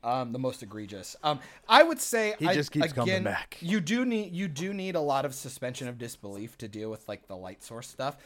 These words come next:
Speaker 1: But
Speaker 2: Yeah.
Speaker 1: I think the lore and the world they build is really, really good. Um,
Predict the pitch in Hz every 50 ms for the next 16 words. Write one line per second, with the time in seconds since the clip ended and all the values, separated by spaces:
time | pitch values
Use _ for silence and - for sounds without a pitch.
0 | - - - 127 135 190 190 175 - - 208 214 208 - 170 185 180 170 156 147
1 | 151 151 151 156 165 165 165 151 143 127 131 135 131 131 - 135 120 101 95 -
2 | - 110 110 123 156 185 208 202 - _ _ _ _ _ _ _ _ - 156 151
3 | 127 127 131 147 165 160 165 151 151 147 143 123 110 139 127 135 156 156 - -
4 | _ - - 113 120 120 110 107 101 95 90 87 82